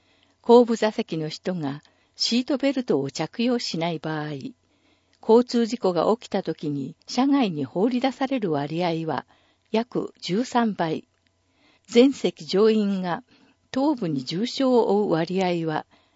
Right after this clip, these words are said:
約五十一倍にもなるというデータもあります。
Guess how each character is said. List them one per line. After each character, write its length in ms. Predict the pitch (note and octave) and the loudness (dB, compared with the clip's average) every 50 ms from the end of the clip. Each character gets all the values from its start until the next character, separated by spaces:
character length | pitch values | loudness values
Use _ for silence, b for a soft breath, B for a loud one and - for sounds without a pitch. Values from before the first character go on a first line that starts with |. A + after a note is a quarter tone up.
| b b b | b b b
約 360 | - F3+ G#3 - - - F#3+ | -2 -2 -2 -2 -4 -6 -6
五 180 | - - D3 C#3+ | -6 -6 -8 -6
十 280 | C#3+ - C4 B3+ C4 C4 | -4 -4 -2 0 0 0
一 280 | A3+ E3+ - - G#3+ | -2 -2 -4 -8 -4
倍 200 | G3 B3 B3+ C4 | 0 2 4 4
に 100 | C4 C4+ | 4 6
も 120 | C4+ B3 F#3 | 4 4 2
な 120 | E3+ E3 | 2 0
る 120 | E3 E3 | -2 -2
と 140 | - - D#3 | -4 -4 -6
い 120 | D3 C#3+ C#3+ | -6 -4 -6
う 140 | C#3 C#3 | -8 -4
デ 180 | C#3 G3 G#3+ A3 | 0 2 2 2
ー 40 | G#3+ | 2
タ 120 | - F3+ | -2 -4
も 120 | C#3 C3+ A#2 | -4 -4 -6
あ 80 | A2 | -8
り 140 | - B2 B2 | -10 -12 -14
ま 100 | - C#3 | -14 -14
す。 240 | C3+ - - - _ | -16 -16 -18 -20 _